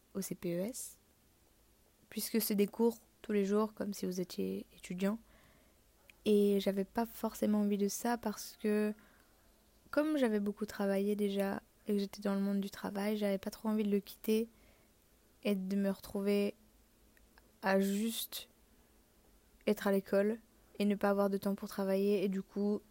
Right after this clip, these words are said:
être tout le temps en galère d'argent ou devoir faire très attention, et cetera.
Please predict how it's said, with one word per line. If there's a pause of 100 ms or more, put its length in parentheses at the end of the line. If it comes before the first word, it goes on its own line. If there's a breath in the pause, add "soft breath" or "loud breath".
(100)
être
tout
le
temps
en
galère
d'argent (360 loud breath)
ou
devoir
faire
très
attention,
et
cetera.